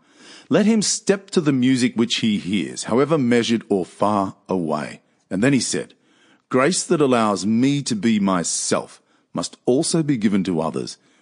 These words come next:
who hear a different drum from me." The challenge for the pilgrim is to live in the now. The future will take care of itself.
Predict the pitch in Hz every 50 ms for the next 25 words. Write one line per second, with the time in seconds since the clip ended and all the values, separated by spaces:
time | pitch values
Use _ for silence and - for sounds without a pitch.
0 | _ _ _ - 80 82 76 76 98 101 104 107 - - 87 78 78 92 87 -
1 | 82 78 73 69 - 101 101 92 78 60 65 71 - _ _ _ _ _ - -
2 | 107 98 58 62 65 65 57 - - - _ _ _ _ _ _ _ _ _ _
3 | _ _ _ _ _ _ _ _ _ _ _ - - - - - - - _ _
4 | - 117 - - 151 160 180 160 135 - - 120 107 107 87 117 139 147 135 120
5 | 113 107 107 95 - 123 110 107 123 101 101 107 98 95 95 95 95 110 123 117
6 | 101 78 58 - - - _ _ _ _ _ _ - - - - 165 196 208 -
7 | - - - - _ _ _ _ - 95 98 - - 101 85 - - - - 101
8 | 95 90 85 - _ - 92 85 73 69 - - - - - 95 78 - - -
9 | - -